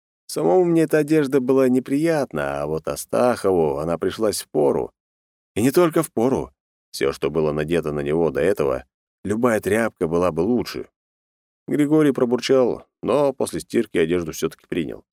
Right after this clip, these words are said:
Это была своего рода лёгкая кожаная броня,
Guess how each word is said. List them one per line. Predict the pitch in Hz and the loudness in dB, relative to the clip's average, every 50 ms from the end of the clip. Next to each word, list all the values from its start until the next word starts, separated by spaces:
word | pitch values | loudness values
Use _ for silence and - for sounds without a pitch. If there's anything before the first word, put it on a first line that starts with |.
| _ _ _ _ _ _ _ _ _ _ - | _ _ _ _ _ _ _ _ _ _ -4
Это | - 65 - 78 | -4 -2 0 0
была | 78 76 73 | 0 0 0
своего | 73 - 76 76 76 76 | -2 0 0 0 2 2
рода | 78 82 85 78 76 69 64 64 | 2 0 0 0 0 -2 -2 -4
лёгкая | 69 82 98 85 - - 71 69 | 0 0 0 0 0 -2 -6 -4
кожаная | - - 87 82 78 73 71 71 | -2 -2 -2 -2 -2 -4 -4 -4
броня, | 69 82 90 104 120 101 73 67 65 | -2 -2 0 0 0 0 -2 -2 -4